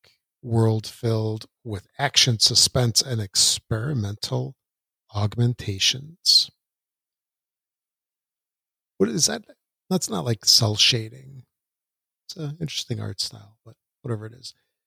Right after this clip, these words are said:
Then we have Tetragon, the vast, mysterious universe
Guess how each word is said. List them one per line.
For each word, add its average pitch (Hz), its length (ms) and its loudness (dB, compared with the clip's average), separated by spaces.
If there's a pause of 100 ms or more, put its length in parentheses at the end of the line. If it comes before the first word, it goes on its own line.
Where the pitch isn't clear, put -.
(240)
Then 175 100 6
we 170 120 8
have 139 200 4
Tetragon, 131 920 4
the 120 80 2
vast, 127 320 4
mysterious 127 560 4
universe 120 460 4